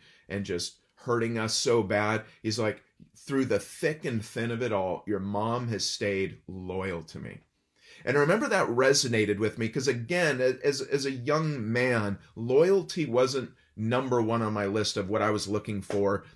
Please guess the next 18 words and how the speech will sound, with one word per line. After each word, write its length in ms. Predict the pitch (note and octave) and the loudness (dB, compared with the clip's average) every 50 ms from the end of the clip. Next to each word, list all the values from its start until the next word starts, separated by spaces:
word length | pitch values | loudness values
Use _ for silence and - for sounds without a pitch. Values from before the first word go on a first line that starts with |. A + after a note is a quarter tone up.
| _ - | _ -6
in 160 | - A2+ G#2+ | -4 -2 -2
a 40 | G#2 | -2
female 540 | - - A2+ A2 A2 G#2 G#2 G#2 G2+ G2 F#2+ | -6 -6 -6 -4 -4 -2 -2 -2 -2 -4 -6
companion. 800 | - - G#2+ G2 - - A2 G#2 G#2+ G#2 G2+ G2 E2+ D#2+ - - - - - - - | -6 -8 -10 -10 -8 -6 -4 -4 -2 -2 -2 -4 -4 -6 -8 -12 -20 -20 -20 -14 -4
But 280 | A#2 C3+ C3+ C3+ C3+ - - _ - | 0 2 2 2 2 0 -14 _ -8
as 240 | - D3+ E3+ E3 E3 | -2 -2 0 2 2
I 80 | D3 C#3 | 2 2
grew 280 | B2 A#2+ C#3 E3 F#3 | 2 0 0 0 2
in 40 | F#3+ | 2
the 100 | E3+ C#3 | -2 -4
Lord, 200 | D3 F3+ F3+ D3 | -4 -4 -4 -4
I 40 | B2+ | -4
started 340 | A#2+ - - E3 F#3+ D#3+ C#3+ | -4 -4 -2 -4 -4 -4 -4
to 60 | C3 | -2
see 240 | - - E3 - - | -2 -2 -2 -2 -8
it 120 | - D3 D#3 | -12 -8 -6
is. 600 | G3+ B3 C4+ G3+ - - - - - - - - _ _ _ _ _ _ _ _ - | -4 -2 -2 -2 -4 -4 -8 -8 -8 -8 -8 -10 _ _ _ _ _ _ _ _ -12
It 180 | - E3 - | -12 -12 -12